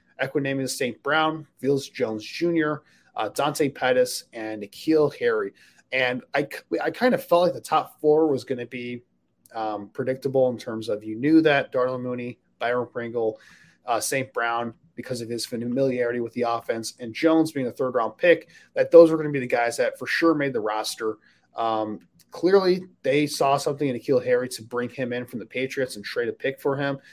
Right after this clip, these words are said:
So even though he's injured right now, they're probably gonna keep him around for the not-too-distant future until he can get back and kind of prove things on the football field. Um, it's interesting that Dante Pettis, though, makes the roster because I think he's made quite an impression,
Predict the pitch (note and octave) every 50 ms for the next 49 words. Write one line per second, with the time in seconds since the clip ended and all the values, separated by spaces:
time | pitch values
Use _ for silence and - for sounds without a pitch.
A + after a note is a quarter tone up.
0 | _ _ _ - - - C3 A#2 A#2+ A2+ B2+ C3+ D3 C#3 C3 B2 A2 G#2+ C#3 D#3
1 | D3+ C#3+ D3+ C#3+ C#3+ B2+ C3+ C3+ C3+ C3+ C3+ C3+ - - B2 A#2 A#2+ A#2+ - C3
2 | C3 C3+ A#2+ A#2 - - C#3 - B2+ A#2+ A2+ A2 A2 A2+ A2+ A2+ A2 A2 A2 -
3 | - A2 G#2 G#2 G#2 G#2 - _ _ _ _ _ _ - A#2 A2+ A#2 A#2 A#2 -
4 | - A#2+ A#2 - - A2 G#2+ - D3+ D#3+ D#3+ - D#3+ D3+ D3 D3 - _ - B2+
5 | A2 - B2 A2 A2 G#2+ - A2+ A2 G#2+ A#2 A2 - - A#2 A#2+ - - - A#2+
6 | - B2 A2 G2+ _ - C3 C3 B2+ - B2 A2+ A2 A2 G#2 G2+ - D3 C#3 -
7 | B2 A2+ G#2+ - - A#2 A2+ A2 G#2+ - - - - - - - _ _ - A#2+
8 | B2 A#2+ A#2+ A#2+ A3+ - C#3 - G3+ G3+ G3 - G#3+ F#3+ F3+ E3+ D3 A#2+ - A#2
9 | C3+ C3+ D3 D3 - C#3+ C3+ - - C3+ C3 B2+ - - A#2+ A#2 A#2+ B2 A#2 -
10 | - A2+ G#2+ A2 A2 A2+ G#2 - - A2+ G#2+ G#2+ - - - A2 A2+ A2+ - -
11 | C#3 - - D3 B2 C3 C#3 C3 B2 - - C#3+ C3 C3+ C#3 C3+ B2+ B2 - -
12 | A#2+ B2 - - - C3 B2+